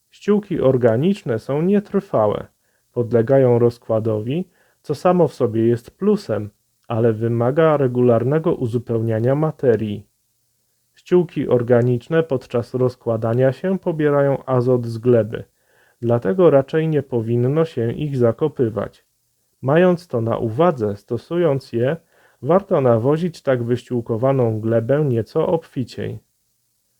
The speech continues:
Z kolei tkaniny ogrodnicze są skuteczne, bezobsługowe i trwałe, ale nie wieczne i stwarzają problem odpadów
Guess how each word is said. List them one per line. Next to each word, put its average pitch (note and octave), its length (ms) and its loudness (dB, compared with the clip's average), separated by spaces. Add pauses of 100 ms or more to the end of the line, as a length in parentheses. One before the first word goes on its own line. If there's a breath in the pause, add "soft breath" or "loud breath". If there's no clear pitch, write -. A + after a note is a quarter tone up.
(200)
Z - 100 -20
kolei C#3+ 440 2
tkaniny D#3+ 580 0
ogrodnicze A2 760 -2
są C#3+ 260 -4
skuteczne, E3 720 -4
bezobsługowe C3+ 1080 -2
i D3 160 -6
trwałe, A#2 680 -4 (640)
ale A#2+ 320 2
nie E3 180 0
wieczne D#3 640 -2
i B2+ 80 -8
stwarzają E3 720 0
problem B2+ 600 -2
odpadów G#2+ 720 -6